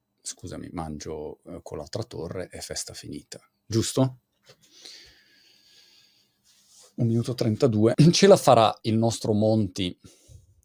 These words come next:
a dare uno scacco con più undici <laughs> senza essere mattato?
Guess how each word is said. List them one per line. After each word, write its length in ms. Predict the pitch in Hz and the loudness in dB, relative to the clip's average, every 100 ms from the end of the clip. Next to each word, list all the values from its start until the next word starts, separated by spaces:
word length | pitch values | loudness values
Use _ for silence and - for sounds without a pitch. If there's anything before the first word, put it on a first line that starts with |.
| _ | _
a 60 | 120 | -4
dare 260 | 110 135 131 | 2 2 2
uno 120 | 110 | 0
scacco 580 | - - 107 104 - 98 | -4 -2 -2 -2 -6 -6
con 240 | 117 120 | -4 -2
più 220 | - 175 | 0 4
undici 680 | 170 147 123 104 - 90 90 _ | 4 4 2 -2 -6 -8 -10 _
<laughs> 80 | - - - - - | -16 -14 -14 -16 -16
senza 640 | - - - 180 - - 104 | -14 -12 -6 -6 -6 -6 -4
essere 360 | 98 - 104 | -4 -8 -10
mattato? 880 | 92 98 95 _ - 87 85 - - | -6 -6 -8 _ -8 -6 -6 -12 -20